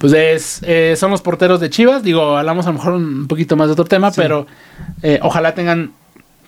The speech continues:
Speaker 1: un buen torneo.
Speaker 2: Y que le
Speaker 1: Eh,
Speaker 2: vaya
Speaker 1: esté quien esté.
Speaker 2: Sí.
Speaker 1: Y yo,
Speaker 2: Ojalá
Speaker 1: yo
Speaker 2: que le
Speaker 1: tengo
Speaker 2: vaya
Speaker 1: ganas de
Speaker 2: bien
Speaker 1: ver
Speaker 2: a
Speaker 1: a Wally, a
Speaker 2: Wally.
Speaker 1: ver qué tal le va.
Speaker 2: Igual a mí, no, no lo, no lo he visto. Creo que ju-, tuvo un, una, un par de participaciones, ¿no? En el torneo.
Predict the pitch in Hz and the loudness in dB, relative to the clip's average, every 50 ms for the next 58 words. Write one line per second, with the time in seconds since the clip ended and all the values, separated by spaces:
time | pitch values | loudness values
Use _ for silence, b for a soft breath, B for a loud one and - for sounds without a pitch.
0 | _ _ - - _ _ _ - - 165 165 165 170 165 143 175 160 151 170 180 | _ _ -20 -20 _ _ _ 0 2 4 4 4 2 2 0 0 0 2 2 2
1 | 202 220 247 262 b b b b b b _ _ _ - - 143 151 143 139 147 | 2 2 0 -2 b b b b b b _ _ _ -10 -2 0 2 2 2 2
2 | 151 165 165 175 160 - - 180 180 - 175 165 143 147 - 208 247 294 285 - | 0 2 0 0 0 0 -2 -4 -2 -2 -4 -4 -4 -2 0 0 0 -2 -6 -6
3 | - 170 165 156 147 - - _ _ _ - _ - - - 165 151 143 143 143 | -6 -4 -4 -4 -6 -10 -18 _ _ _ -20 _ -20 -6 0 2 2 4 4 4
4 | 139 139 135 135 135 151 165 170 190 214 190 208 196 - 208 208 190 - - 220 | 4 4 4 4 2 2 2 2 4 4 4 4 4 4 2 2 2 2 2 2
5 | 214 202 208 - 156 151 147 185 196 226 220 196 175 175 165 175 170 - 160 147 | 2 2 2 2 2 0 2 0 2 2 2 0 0 0 -2 -4 -4 -4 -2 -2
6 | 143 139 135 - _ _ _ _ B B B B B B - 170 196 220 220 214 | -2 -4 -6 -10 _ _ _ _ B B B B B B -2 0 2 2 4 4
7 | 208 220 233 226 175 175 196 202 196 180 202 208 208 208 208 202 185 180 202 214 | 4 2 2 2 2 2 2 2 2 2 2 4 4 4 4 4 4 4 2 4
8 | 214 208 214 220 - - - - - 220 - - - 233 - - - - - - | 4 2 0 0 -2 -4 -4 -2 0 -2 -2 -2 -4 -8 -10 -12 -16 -20 -16 -8
9 | - 202 214 226 226 226 226 214 214 - - - _ - _ - 180 190 208 208 | -4 -2 0 2 2 2 2 0 -2 -6 -10 -20 _ -20 _ -6 -2 -2 -2 0
10 | 202 175 175 - 220 214 226 240 165 151 139 131 - - 143 143 151 147 214 262 | 0 -2 0 0 0 0 0 -2 -2 -4 -4 -4 -8 -8 -6 -4 -4 -4 -2 0
11 | 285 226 196 214 220 220 202 - 190 175 185 202 214 - 349 | 0 0 0 0 0 0 -2 -2 -2 -2 -2 -4 -4 -6 -10